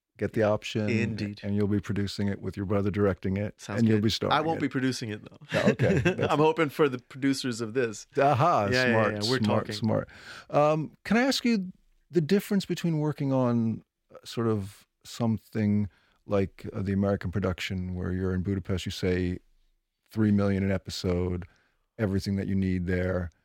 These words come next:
Speaker 1: versus working on a Scandinavian production? What's the difference?
Speaker 2: Nothing really. Um, I mean, obviously,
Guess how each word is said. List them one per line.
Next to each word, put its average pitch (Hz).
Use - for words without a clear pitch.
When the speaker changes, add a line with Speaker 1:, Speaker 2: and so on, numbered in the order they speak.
Speaker 1:
versus 107
working 101
on 98
a 95
Scandinavian 110
production? 98
What's 160
the 196
difference? -
Speaker 2:
Nothing 226
really. 196
Um, 131
I 151
mean, 160
obviously, 165